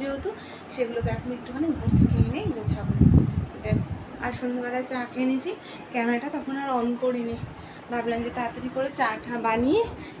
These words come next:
মেয়েটাকে একটু নিয়ে পড়তে বসি, দেরি যাবে। আর যদি দেরি হয়ে যায় না, তারপর আর পড়তে বসার মুড থাকে না। তাই এমনিতেই বলছে, "আমি বলছি, চল পড়তে বসবো।" বলছে, "আমি ঘুরতে যাবো।" আমি বলছি, "না, আগে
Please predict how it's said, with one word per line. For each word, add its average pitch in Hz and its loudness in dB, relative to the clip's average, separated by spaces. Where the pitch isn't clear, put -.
মেয়েটাকে 240 -4
একটু 262 -4
নিয়ে 269 4
পড়তে 277 -2
বসি, 214 -6
দেরি 262 6
যাবে। 254 2
আর 233 2
যদি 254 -4
দেরি 247 4
হয়ে 294 -2
যায় 392 -2
না, 320 -2
তারপর 247 -6
আর 247 0
পড়তে 233 -6
বসার 240 -2
মুড 240 0
থাকে 226 -6
না। 220 -6
তাই 311 8
এমনিতেই 302 0
বলছে, 302 -4
"আমি 294 -2
বলছি, 294 -4
চল 294 2
পড়তে 277 -4
বসবো।" 285 -4
বলছে, 240 -4
"আমি 254 0
ঘুরতে 254 -6
যাবো।" 202 0
আমি 214 -6
বলছি, 233 -4
"না, 240 -2
আগে 220 -2